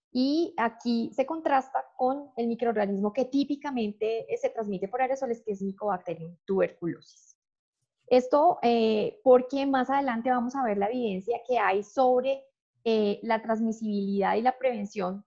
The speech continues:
con ciertos elementos de protección personal que utilizan como virus marcador el virus de la influenza. Entonces es importante tenerlo en cuenta que el tamaño de estos virus es muy similar. Los aerosoles y las gotas, eh, se pueden generar,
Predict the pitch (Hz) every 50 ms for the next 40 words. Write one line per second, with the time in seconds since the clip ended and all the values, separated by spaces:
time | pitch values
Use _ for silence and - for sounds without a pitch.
0 | _ - 240 240 240 240 262 247 240 247 240 254 254 247 226 202 - 185 202 233
1 | 233 233 247 240 220 202 - 208 175 180 190 190 - 285 285 247 240 247 247 -
2 | 285 269 269 269 233 226 202 208 208 190 196 208 247 247 247 233 226 214 208 196
3 | 196 202 208 214 214 - 214 190 175 175 180 190 196 196 196 190 208 214 226 226
4 | 233 254 302 359 320 247 220 196 - 185 190 196 202 214 240 254 254 262 269 269
5 | 254 240 233 247 247 269 254 240 240 233 233 247 254 262 247 220 214 - - -
6 | _ _ _ _ _ _ _ - - 262 240 247 240 - 226 214 202 190 190 196
7 | 208 208 202 - 208 196 190 226 208 214 202 208 196 190 196 - 202 196 202 214
8 | 202 190 185 - - 190 185 180 175 165 - - _ _ _ _ _ _ _ _
9 | _ _ _ _ _ _ _ _ _ _ _ _ _ _ _ _ - 240 262 302
10 | 311 311 381 359 359 392 370 370 359 330 320 339 349 330 311 302 294 277 262 285
11 | 262 - - - - - - _ _ _ - 233 226 226 220 - - - 240 247
12 | - 220 208 208 220 247 277 285 269 220 190 185 - -